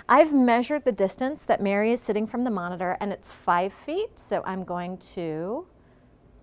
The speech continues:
change my setting to five feet and save it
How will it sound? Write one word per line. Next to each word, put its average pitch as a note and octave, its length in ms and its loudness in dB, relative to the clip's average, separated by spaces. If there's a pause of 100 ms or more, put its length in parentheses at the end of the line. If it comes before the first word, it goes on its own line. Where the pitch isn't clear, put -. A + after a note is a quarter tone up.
(120)
change A#3 560 -6
my A3+ 120 -4
setting G#3 360 -4
to G3+ 120 -14
five F3+ 380 -2
feet D4+ 380 -8 (460)
and F3 220 -8 (160)
save G3 240 0
it G4+ 200 0